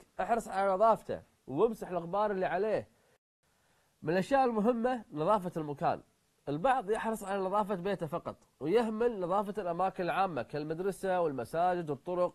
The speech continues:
والحدائق والشواطئ والبر. ترى من حبك لبلدك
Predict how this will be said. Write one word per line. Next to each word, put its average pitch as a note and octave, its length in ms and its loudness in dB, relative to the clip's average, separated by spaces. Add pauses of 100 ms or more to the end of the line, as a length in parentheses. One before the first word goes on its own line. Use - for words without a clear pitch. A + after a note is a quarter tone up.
(120)
والحدائق C#3+ 720 -2
والشواطئ D#3 580 0
والبر. E3+ 480 2 (920)
ترى D#3+ 220 2
من D#3+ 160 -2
حبك A#3 400 0
لبلدك F#3+ 600 0